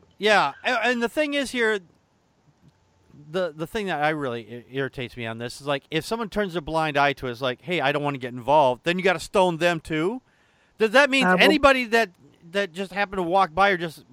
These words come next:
Speaker 1: didn't even, may not even had known what was get, uh, going on, and just like, "Okay, well, that's their business," and they, that's basically, they're turning a blind eye to it, so they get to get stoned too.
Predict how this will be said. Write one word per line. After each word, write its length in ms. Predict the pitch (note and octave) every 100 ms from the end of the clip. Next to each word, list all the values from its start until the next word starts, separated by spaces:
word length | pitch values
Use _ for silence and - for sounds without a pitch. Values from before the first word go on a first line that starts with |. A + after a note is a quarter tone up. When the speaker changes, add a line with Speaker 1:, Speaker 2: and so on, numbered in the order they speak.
| B2+
Speaker 1:
didn't 240 | - A3+ G#3+
even, 320 | G3+ F#3+ D3 A#2+ _ _
may 220 | E3 A#3
not 180 | D4 B3
even 360 | A3 F#3+ F3 C3+
had 240 | D#3 D#3+
known 240 | D#3 F3+ F#3+
what 100 | E3+
was 140 | D3
get, 220 | B2+ D#3 _ _
uh, 140 | C3 B2+
going 320 | C3 D3 C3
on, 340 | D#3 F#3+ A#2 - _ _ _ _ _ _
and 380 | C#3 C3+ C3 B2
just 220 | C#3 C#3 D#3+
like, 220 | C3+ -
"Okay, 300 | D3+ - D3+
well, 240 | C3 C#3 C#3
that's 240 | D#3 -
their 160 | D#3 E3
business," 720 | C#3+ C3 B2 B2+ B2 - - _ _ _ _ _ -
and 160 | C#3+
they, 160 | D#3 D3 -
that's 260 | E3 E3+
basically, 360 | - E3 D#3 C#3
they're 120 | C#3+
turning 220 | - D3+
a 60 | B2+
blind 320 | B2+ B2+ A#2+
eye 160 | G#3 A3+
to 220 | - C3+
it, 120 | C3 _
so 440 | - D3+ C#3 C3+ C3
they 180 | C#3
get 140 | D#3 F3+
to 80 | D#3+
get 180 | D#3
stoned 360 | - F#3 F3 E3
too. 340 | B3 C#4+ B2